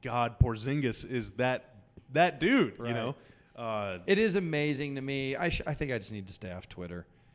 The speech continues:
Speaker 2: It's amazing to me the people that are hitting me up going, "Well, Porzingis needs to justify this contract." I'm like, "Bro, we are one month into a five-year contract. Are you
Speaker 1: Yeah.
Speaker 2: serious?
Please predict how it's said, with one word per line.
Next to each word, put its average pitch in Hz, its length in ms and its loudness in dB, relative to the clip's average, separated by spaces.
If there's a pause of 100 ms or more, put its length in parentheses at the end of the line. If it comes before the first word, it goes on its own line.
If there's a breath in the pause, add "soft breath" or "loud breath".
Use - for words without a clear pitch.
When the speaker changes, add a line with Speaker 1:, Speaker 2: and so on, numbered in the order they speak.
(200 soft breath)
Speaker 2:
It's 180 180 2
amazing 147 400 0
to 123 60 -6
me 120 140 -4
the 107 100 -6
people 113 340 -6
that 110 180 -4
are 101 320 -8 (200)
hitting 123 280 -8
me 110 120 -6
up 113 160 -8
going, 107 280 -6
"Well, 104 100 -4
Porzingis 135 600 -4
needs 113 180 -10
to 110 60 -12
justify 104 560 -8
this 87 180 -12
contract." 85 560 -12 (920 soft breath)
I'm 135 120 -14
like, 139 300 -12
"Bro, 143 300 0
we 143 140 -2
are 123 160 0
one 135 380 -4
month 135 260 -2
into 131 260 0
a 117 60 0
five-year 117 460 -6
contract. 107 600 -4
Are 120 60 -2
you 113 100 0
Speaker 1:
Yeah. 110 140 0
Speaker 2:
serious? 135 760 -2